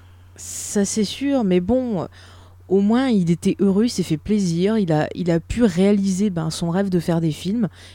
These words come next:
Et ça, je trouve que c'est quand même, surtout dans le, le temps qu'on vit, tu vois, c'est quand même quelque chose de pas mal. Et puis bon, bah, ça a pas marché, mais au moins, il y a mis tout son cœur, tu vois.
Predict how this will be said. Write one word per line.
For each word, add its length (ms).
Et 60
ça, 160
je 80
trouve 220
que 100
c'est 200
quand 200
même, 400
surtout 380
dans 260
le, 260
le 160
temps 200
qu'on 200
vit, 160
tu 120
vois, 120
c'est 160
quand 120
même 160
quelque 180
chose 140
de 100
pas 200
mal. 320
Et 100
puis 180
bon, 200
bah, 260
ça 300
a 60
pas 180
marché, 500
mais 140
au 100
moins, 180
il 100
y 80
a 40
mis 120
tout 160
son 220
cœur, 260
tu 140
vois. 180